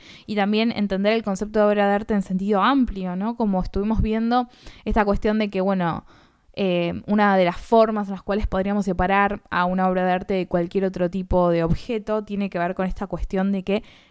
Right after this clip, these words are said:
necesariamente la obra de arte implica o necesita una interpretación. Entonces, me parece que desde ese punto de vista nosotros podemos acercarnos, en este caso, a series y películas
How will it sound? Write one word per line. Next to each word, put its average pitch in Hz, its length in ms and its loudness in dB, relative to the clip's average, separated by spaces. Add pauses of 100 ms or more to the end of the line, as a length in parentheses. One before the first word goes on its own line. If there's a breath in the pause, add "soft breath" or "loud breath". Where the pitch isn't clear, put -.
necesariamente 214 720 0
la 190 160 4
obra 196 280 4
de 190 120 2
arte 202 460 -2
implica 220 880 -4 (160)
o 170 320 0
necesita 175 920 -4 (500 loud breath)
una 220 140 0
interpretación. 175 800 -8 (320 loud breath)
Entonces, 302 460 0
me 233 160 -2
parece 269 260 -2
que 233 100 -2
desde 233 180 0
ese 254 180 -2
punto 254 280 0
de 247 100 2
vista 247 300 -6
nosotros 226 300 -2
podemos 226 380 2
acercarnos, 208 640 -4
en 190 80 -6
este 196 200 -8
caso, 208 380 -2
a 185 180 -6
series 202 340 -6
y 220 60 -2
películas 277 640 -4